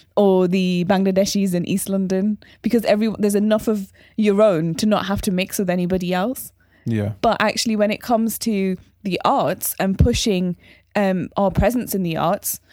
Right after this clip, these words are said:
Speaker 1: whether that's in media or music or, you know, T V, film, whatever, we, there's no collective voice to kind of say, "Actually,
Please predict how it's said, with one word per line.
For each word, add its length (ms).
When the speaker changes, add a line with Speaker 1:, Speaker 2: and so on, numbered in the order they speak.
Speaker 1:
whether 280
that's 240
in 100
media 320
or 80
music 460
or, 220
you 80
know, 100
T 220
V, 120
film, 220
whatever, 480
we, 320
there's 320
no 180
collective 540
voice 340
to 100
kind 220
of 80
say, 200
"Actually, 680